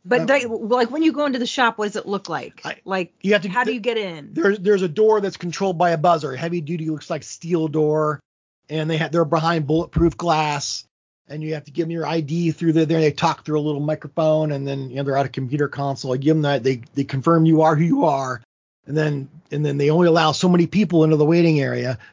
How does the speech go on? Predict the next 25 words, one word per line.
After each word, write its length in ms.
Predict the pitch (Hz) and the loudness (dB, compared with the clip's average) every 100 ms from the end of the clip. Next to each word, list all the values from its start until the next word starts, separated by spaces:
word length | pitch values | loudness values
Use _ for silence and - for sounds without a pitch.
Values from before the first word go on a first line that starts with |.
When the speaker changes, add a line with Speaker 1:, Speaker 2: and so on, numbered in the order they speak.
| - | -10
Speaker 2:
Then 100 | 127 | -4
they 100 | 131 | -2
buzz 300 | 123 147 139 | 2 2 4
you 140 | 160 | 4
in 200 | 156 156 | 4 4
when 140 | 156 160 | 2 2
it's 140 | 156 | 2
ready, 300 | 151 131 131 | 0 0 -2
and 80 | 131 | -4
you 60 | 113 | -6
go 200 | 113 127 | -6 -4
in 240 | 135 143 | -2 -2
and 0 | |
you 180 | 143 156 | 0 0
wait, 360 | 147 131 139 127 | 0 0 -4 -6
and 160 | 123 | -6
then 100 | 127 | -4
they 120 | 135 127 | -4 -4
call 240 | 151 147 | 0 4
you 160 | 165 156 | 4 4
in 220 | 151 151 | 4 2
and 100 | 143 | 0
they 80 | 139 | -4
tell 200 | 143 147 | -2 -2
you, 120 | 147 | -2